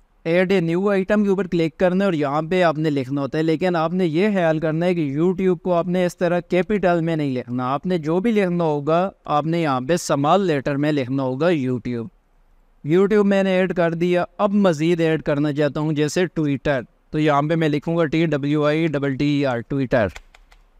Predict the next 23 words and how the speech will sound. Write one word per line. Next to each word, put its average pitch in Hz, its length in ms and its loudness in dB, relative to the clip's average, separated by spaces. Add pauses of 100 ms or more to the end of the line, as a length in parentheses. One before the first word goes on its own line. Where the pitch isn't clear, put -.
(2500)
जो 170 320 4
भी 240 180 2
आपको 180 360 2
आइकन 160 380 0
चाहिए 160 480 0 (420)
किसी 202 220 0
भी 226 100 0
सोशल 180 360 2
मीडिया 156 420 0
का 156 200 0 (260)
आपने 160 320 0
उसका 156 280 -2
नाम 147 320 0
इस 139 160 -4
तरह 135 200 -2
ऐड 131 200 -2
करते 131 340 -4
रहना 127 220 -4
है, 127 80 -6
जैसे 143 360 -2
Facebook, 151 600 0
YouTube, 156 580 0
Twitter, 156 420 0